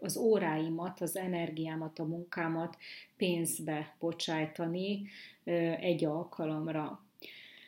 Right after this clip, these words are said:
Ö, na most ez az egy alkalmas, ö, dolog, ezt szeretném a fejetekben kibővíteni, hogy, ö,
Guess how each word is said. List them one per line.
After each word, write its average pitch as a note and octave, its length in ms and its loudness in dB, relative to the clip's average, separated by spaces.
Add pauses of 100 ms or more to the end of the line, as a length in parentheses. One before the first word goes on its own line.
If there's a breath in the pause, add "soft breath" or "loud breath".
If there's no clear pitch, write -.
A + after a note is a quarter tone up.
(300 loud breath)
Ö, G3 540 6 (480 loud breath)
na G3+ 120 4
most G#3+ 240 6 (100)
ez B3+ 240 10
az F3 640 4
egy F#3 260 4
alkalmas, E3 920 2
ö, E3+ 360 4
dolog, F3+ 420 6 (220 loud breath)
ezt F#3+ 260 4
szeretném E3 560 0
a E3 60 -4
fejetekben E3 960 -4
kibővíteni, G3 920 2 (420 loud breath)
hogy, F#3 340 4
ö, F3+ 360 6